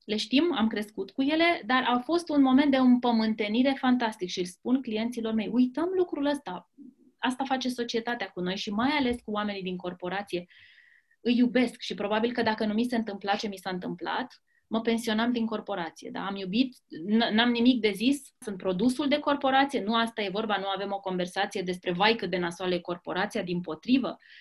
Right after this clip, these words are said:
Însă cam asta face corporația. Ne ține acolo numai să luăm. Asta face sistemul ăsta foarte bine pus la punct, pus la punct. Numai să luăm, să fim pe overachievement și mai ales când ieși și intri în antreprenoriat, deci închizi o ușă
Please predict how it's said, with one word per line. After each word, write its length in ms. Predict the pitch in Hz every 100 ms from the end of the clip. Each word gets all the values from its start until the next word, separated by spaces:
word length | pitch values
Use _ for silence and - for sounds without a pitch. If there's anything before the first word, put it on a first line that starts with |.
| - - - - -
Însă 600 | 220 220 220 214 208 185 -
cam 200 | 240 233
asta 320 | 294 320 262
face 320 | 240 190 180
corporația. 800 | 180 160 - 165 - - - - _
Ne 180 | 190 185
ține 240 | 254 302
acolo 340 | 277 269 285 240
numai 260 | 254 247
să 200 | 247 208 196
luăm. 400 | 285 269 175 _
Asta 260 | 262 254 269
face 260 | 294 302
sistemul 520 | 294 262 254 311 240
ăsta 220 | 214 202 185
foarte 320 | 233 240 220
bine 240 | 226 214
pus 160 | 214 214
la 160 | 202
punct, 320 | 185 196 165 _ - 185
pus 140 | 247
la 160 | 233 196
punct. 240 | 202 170
Numai 280 | 202 233 269 269
să 140 | 233 208
luăm, 240 | 262 294
să 140 | 254
fim 200 | 202 240
pe 100 | 240
overachievement 840 | 208 240 214 180 - 285 294 190 180
și 100 | 190
mai 120 | 220
ales 200 | 262 277
când 200 | - 220 196
ieși 200 | 320 320
și 120 | 214
intri 220 | 254 330 302
în 80 |
antreprenoriat, 840 | 254 240 220 196 202 185 180 190 226
deci 180 | -
închizi 360 | 180 180 262 -
o 80 | 233
ușă 360 | 240 - 156